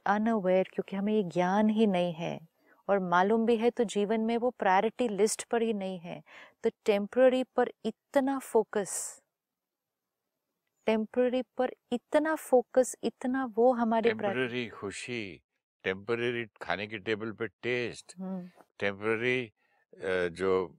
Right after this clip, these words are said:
Speaker 2: एक मूवी देखना,
Speaker 1: हम्म।
Speaker 2: टेम्परेरी बातें करना,
Speaker 1: हम्म।
Speaker 2: एक दूसरे से झूठी झूठी तारीफ करना, हर टेम्परेरी खुशी को इतना महत्व देते हैं हम।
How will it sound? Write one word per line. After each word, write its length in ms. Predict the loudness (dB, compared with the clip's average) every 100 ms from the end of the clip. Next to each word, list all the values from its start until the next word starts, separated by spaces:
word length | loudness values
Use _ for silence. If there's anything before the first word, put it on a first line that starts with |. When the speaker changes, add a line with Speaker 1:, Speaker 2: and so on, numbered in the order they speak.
| -4
Speaker 2:
एक 120 | -4
मूवी 420 | -2 -4 -4 -4
देखना, 600 | -4 -6 -6 -6 -6 -6 -6
Speaker 1:
हम्म। 300 | -6 -6 -4
Speaker 2:
टेम्परेरी 640 | -4 -4 -4 -2 -2 -6
बातें 560 | -2 0 0 -2 -6 -2
करना, 640 | -4 -4 -4 -4 -4 -10
Speaker 1:
हम्म। 320 | -16 -18 -10 -6
Speaker 2:
एक 160 | -6
दूसरे 360 | -6 -4 -4 -4
से 140 | -6
झूठी 460 | -8 -6 -6 -6 -8
झूठी 260 | -6 -8
तारीफ 400 | -2 0 0 -2
करना, 180 | -8 -14 -14 -20 -20 _
हर 320 | -2 0 0 -4 -4
टेम्परेरी 540 | -4 -2 -2 0 -2
खुशी 420 | -6 -8 -8 -10
को 340 | -8 -6 -6 -8 -20 _ -10
इतना 300 | -6 -2 -2
महत्व 460 | 0 -2 -2 -4
देते 300 | -2 -4 -4
हैं 60 | -6
हम। 220 | -8 -14